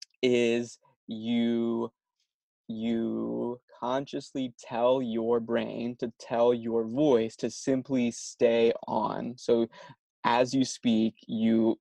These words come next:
sort of say to your, to yourself, you say to your voice, "Stay on, stay on, stay on, stay on."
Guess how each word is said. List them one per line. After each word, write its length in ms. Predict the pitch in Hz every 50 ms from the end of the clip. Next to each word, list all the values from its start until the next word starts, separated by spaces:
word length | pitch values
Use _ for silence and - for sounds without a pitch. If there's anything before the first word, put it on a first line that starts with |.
| _ -
sort 300 | - - - 123 117 113
of 140 | 113 104 -
say 360 | - - - 123 120 117 120 117
to 200 | - - 131 113
your, 380 | 110 120 117 117 117 117 113 - -
to 100 | - 120
yourself, 580 | 117 117 113 - - 123 113 113 113 117 - - -
you 380 | 120 117 117 117 117 120 123 -
say 240 | - - - 113 117
to 60 | 117
your 140 | 117 117 113
voice, 340 | 107 110 113 113 113 - -
"Stay 460 | - - - - - 120 117 120 120
on, 380 | 117 113 110 110 110 113 117 -
stay 440 | - - - - 117 117 117 117 113
on, 360 | 110 110 113 113 113 117 113
stay 380 | - - - 120 117 117 113
on, 300 | 113 117 113 117 117 113
stay 300 | 107 - - - 123 117
on." 380 | 120 131 135 127 120 117 117